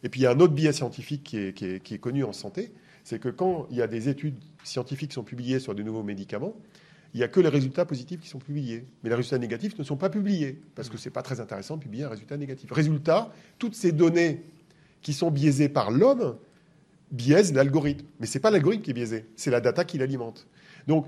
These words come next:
je pense que le débat sur l'inexplicabilité des algorithmes doit être déplacé sur les données qui alimentent et qui sont d'origine humaine. Et aujourd'hui, quatre-vingt-dix-neuf pour cent des solutions d'I A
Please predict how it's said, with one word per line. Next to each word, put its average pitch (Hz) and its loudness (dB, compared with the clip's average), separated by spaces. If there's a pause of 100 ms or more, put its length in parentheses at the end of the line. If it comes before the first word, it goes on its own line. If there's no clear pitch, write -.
(120)
je 123 -2
pense 160 0
que 123 0
le 120 0
débat 151 4
sur 123 -6 (220)
l'inexplicabilité 139 -4
des 113 -6
algorithmes 113 -6 (340)
doit 123 4
être 113 -2
déplacé 175 -2
sur 175 -6
les 120 -4
données 147 0
qui 147 -6
alimentent 113 -6
et 123 -12
qui - -12
sont 160 -8
d'origine 131 -2
humaine. 110 -6 (360)
Et 127 -2 (220)
aujourd'hui, 156 2
quatre-vingt-dix-neuf 170 0
pour - -12
cent 127 -8 (360)
des 117 -8
solutions 160 -4
d'I 123 -2
A 131 -2